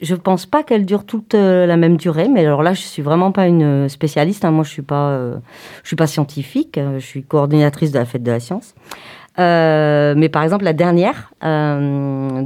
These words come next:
où a été, enfin, la dernière, la dernière de, avec Thomas Pesquet, hein, à bord, elle a, pour, pour Thomas, elle a duré six mois.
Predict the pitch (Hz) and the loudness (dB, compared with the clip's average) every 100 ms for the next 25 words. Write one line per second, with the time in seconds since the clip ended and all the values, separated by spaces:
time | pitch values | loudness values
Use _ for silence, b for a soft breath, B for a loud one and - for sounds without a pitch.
0 | 135 151 147 139 139 - 151 135 110 120 | -6 -2 0 0 -2 -2 -2 -2 -4 -4
1 | 120 117 110 127 139 143 151 143 127 127 | -4 -4 -6 -4 0 2 2 0 -2 -2
2 | 147 - 147 139 139 139 - 208 302 - | -4 -2 0 0 -2 -6 -6 -4 -4 -6
3 | - 147 - 139 160 240 B B B B | -10 -10 -8 -4 -2 -2 B B B B
4 | B 156 156 147 - 175 - 214 - 190 | B -4 -2 -2 -6 -10 -6 -6 -2 0
5 | 190 214 180 160 170 175 - 190 170 147 | 2 0 -2 -2 -4 -4 -4 0 0 -2